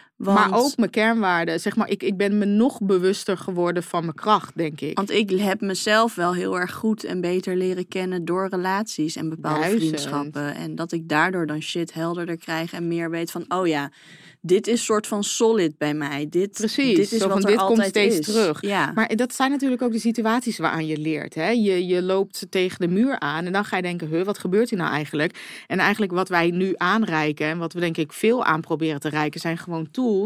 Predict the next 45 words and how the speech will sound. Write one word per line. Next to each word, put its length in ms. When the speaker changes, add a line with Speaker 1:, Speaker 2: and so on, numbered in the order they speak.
Speaker 2:
om 180
eens 240
te 80
gaan, 220
in 180
kaart 280
te 80
gaan 200
brengen, 340
waar, 240
waar 440
zit 240
dat 180
hem 100
nou 140
Speaker 1:
Maar 100
er 60
Speaker 2:
eigenlijk 300
Speaker 1:
zijn 120
natuurlijk 220
Speaker 2:
in? 60
Speaker 1:
genoeg 220
mensen 460
die 280
of 220
die 140
relatie 500
nog 240
nooit 420
of 180
niet 180
eerder 260
hebben 240
gehad, 600
eh, 400
of, 440
eh, 520
niet 400
de, 200
de 200
vriendschappen 720
hebben 320
waar 220
ze, 380
Speaker 2:
Ja. 180